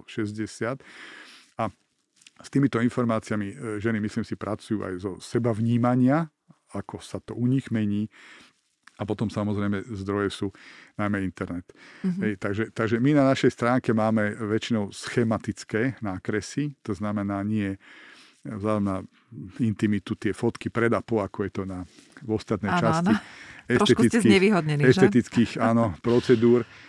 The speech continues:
Speaker 1: tak my, my s týmito fotkami veľmi na verejnosť nejdeme a aj na našich web stránkach sú skryté, musíte sa k nim preklikať,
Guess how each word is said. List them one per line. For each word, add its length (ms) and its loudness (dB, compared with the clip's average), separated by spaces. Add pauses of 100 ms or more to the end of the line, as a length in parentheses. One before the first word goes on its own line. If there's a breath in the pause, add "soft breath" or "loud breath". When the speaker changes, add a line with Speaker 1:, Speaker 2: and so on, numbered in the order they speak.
(140 loud breath)
Speaker 1:
tak 260 -4
my, 320 2
my 80 2
s 120 2
týmito 320 0
fotkami 420 0
veľmi 260 2
na 120 -2
verejnosť 420 0
nejdeme 580 0
a 240 -4
aj 60 -2
na 100 0
našich 240 -2
web 160 -2
stránkach 400 -4
sú 160 -10
skryté, 400 2
musíte 280 -4
sa 120 -6
k 80 -20
nim 80 0
preklikať, 720 -2